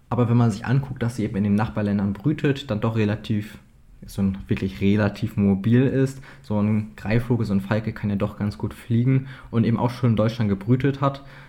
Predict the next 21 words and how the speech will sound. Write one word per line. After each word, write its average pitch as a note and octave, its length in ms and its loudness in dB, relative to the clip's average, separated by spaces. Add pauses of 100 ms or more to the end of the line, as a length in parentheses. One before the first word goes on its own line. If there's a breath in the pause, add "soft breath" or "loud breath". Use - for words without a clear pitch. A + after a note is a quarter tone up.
(200 loud breath)
dann A2+ 500 0 (360)
erscheinen A#2+ 420 0
einem G#2 120 -2
natürlich A2 300 -2
solche G#2 500 -2
Nachweise G#2 600 -2
im G2 100 -2
Osten - 300 -6
Deutschlands G#2 380 -2
sehr G2 100 0
plausibel A2 600 0
und A2 220 0 (280 loud breath)
es C#3+ 140 -6
finde D3 160 0
ich C3+ 40 0
immer A#2+ 160 2
spannend, B2 420 2
irgendwie A2+ 280 -2
Nachweise A#2 840 2 (360 loud breath)
in A#2 460 4
irgendein, A2+ 800 2